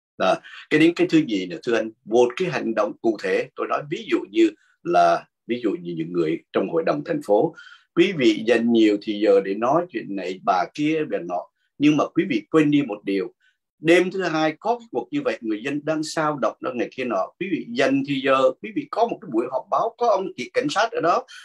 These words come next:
quý vị cho mọi người biết tất cả những tin tức, có những cái sự kiện để tất cả những cái đối tượng mà có thể tham dự trong những vụ cướp tương lai, họ lo sợ, họ nghĩ rằng, "ồ, họ quan tâm đến chúng ta, thì dù sao đi nữa cũng biết là có những người đang ấy." Đây không có một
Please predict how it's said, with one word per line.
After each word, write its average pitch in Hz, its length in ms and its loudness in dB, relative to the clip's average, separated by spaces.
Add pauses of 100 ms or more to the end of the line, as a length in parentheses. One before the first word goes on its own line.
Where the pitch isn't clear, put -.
(100)
quý 220 140 -4
vị 156 160 4
cho 180 160 0
mọi 139 180 0
người 131 220 -2
biết - 220 0
tất - 160 0
cả 107 160 0
những - 180 -4
tin - 260 -4
tức, 233 180 2
có 220 140 -6
những 123 120 -8
cái 185 80 -6
sự 120 240 -6
kiện 117 240 -6
để 107 320 2
tất 247 60 4 (100)
cả 104 200 0
những - 120 -14
cái 170 180 0
đối 269 180 0 (120)
tượng 120 200 -2
mà 98 100 -6
có 165 80 -6 (100)
thể 98 160 -18
tham 160 260 2
dự 117 100 2 (100)
trong 135 140 -4
những 95 120 -16
vụ 107 160 -8
cướp 185 220 2
tương 135 160 2
lai, 131 180 2 (300)
họ - 100 -2
lo 147 300 2
sợ, 98 320 -4
họ 104 60 -6 (100)
nghĩ 92 180 -2
rằng, 98 160 -4 (300)
"ồ, 98 260 2
họ 82 180 -4
quan 101 260 0
tâm 95 200 -4
đến - 220 -2
chúng 101 180 -4
ta, 92 240 0
thì 95 200 -8
dù 101 140 2
sao 104 260 0
đi 107 100 -4
nữa 101 240 0 (280)
cũng 92 160 -8
biết 131 200 2
là - 120 -2
có - 140 -6
những 85 160 -6
người 78 140 -4
đang - 160 -4
ấy." 117 140 -6 (320)
Đây 170 280 6
không 185 220 -8
có 202 80 -4
một 139 160 -4